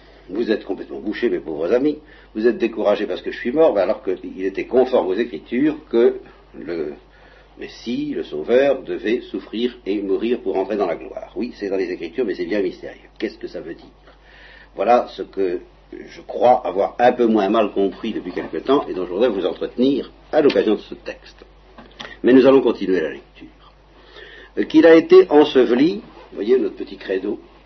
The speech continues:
qui se constitue déjà un peu, petit credo que vous avez peut-être appris un jour, sans parler du credo de la messe, qu'il a été enseveli et qu'il est ressuscité le troisième jour, et il répète,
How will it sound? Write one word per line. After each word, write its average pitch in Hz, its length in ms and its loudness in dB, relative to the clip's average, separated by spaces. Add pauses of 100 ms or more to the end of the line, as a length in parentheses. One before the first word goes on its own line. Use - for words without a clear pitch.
(500)
qui - 140 -20
se - 100 -20
constitue - 580 -10
déjà 143 240 -8
un 123 160 -2
peu, - 220 -10 (240)
petit - 100 -20
credo 90 300 -6
que 82 60 -14
vous 80 100 -8
avez 82 140 -8
peut-être 87 180 -10
appris 98 320 -6
un 95 80 -2
jour, 131 180 -8 (1700)
sans 78 120 -6
parler 87 240 2
du 76 120 -6
credo 87 300 -2
de 82 60 -4
la 95 80 4
messe, 147 360 2
qu'il 104 160 -4
a 107 40 2
été 101 160 0
enseveli 113 600 2
et 117 80 4
qu'il 107 180 -2
est 113 100 6
ressuscité 110 460 0
le 98 100 2
troisième 95 360 2
jour, 165 340 4 (220)
et 98 100 0
il 98 120 2
répète, 131 420 2